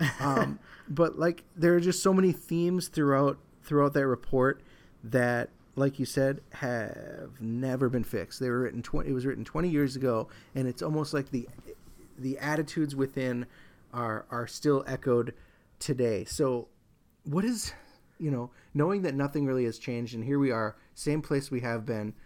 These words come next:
Speaker 1: almost every decade for, you know, the last two or three. Um, what's the short-term, term impact on, on U S soccer?
Speaker 2: Well, um, specifically from, from what I mentioned, or just in general?
Speaker 1: Just in general, like, the,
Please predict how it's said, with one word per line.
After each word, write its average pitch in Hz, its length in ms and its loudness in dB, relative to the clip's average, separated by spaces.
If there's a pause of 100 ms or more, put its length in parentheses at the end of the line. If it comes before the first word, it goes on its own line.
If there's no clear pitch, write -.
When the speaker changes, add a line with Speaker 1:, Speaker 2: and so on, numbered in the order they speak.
(440)
Speaker 1:
almost 117 300 -6
every 131 260 -2
decade 110 420 -2
for, 104 360 -4
you 120 100 -8
know, 101 140 -6
the 107 60 -8
last 104 360 -8 (200)
two 135 160 0
or 117 60 -2
three. 117 400 -4 (380)
Um, 120 260 -10 (360)
what's 180 240 -2
the 294 80 -4
short-term, 190 600 2
term 147 240 2
impact 131 520 2
on, 117 300 -4
on 127 160 -2
U 123 180 2
S 117 100 -2
soccer? - 440 -6 (1000)
Speaker 2:
Well, 202 440 4
um, 139 480 8
specifically 220 500 0
from, 180 440 2
from 165 400 -2
what 160 140 4
I 151 60 6
mentioned, 180 520 0
or 156 340 8
just 147 300 0
in 147 200 2
general? 131 440 -4
Speaker 1:
Just 226 200 -2
in 247 120 4
general, 139 400 0
like, 101 200 -8
the, 135 160 -2